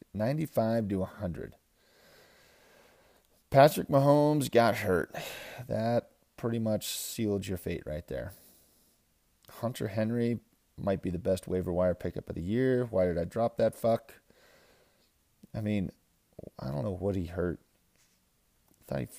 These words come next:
fractured some bone in his fucking leg or something. Anyways,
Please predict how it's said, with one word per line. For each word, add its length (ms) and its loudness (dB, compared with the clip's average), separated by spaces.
fractured 420 -2
some 220 -8
bone 300 -2
in 100 -4
his 160 -10
fucking 400 -8
leg 300 0
or 60 -6
something. 480 -8
Anyways, 540 -4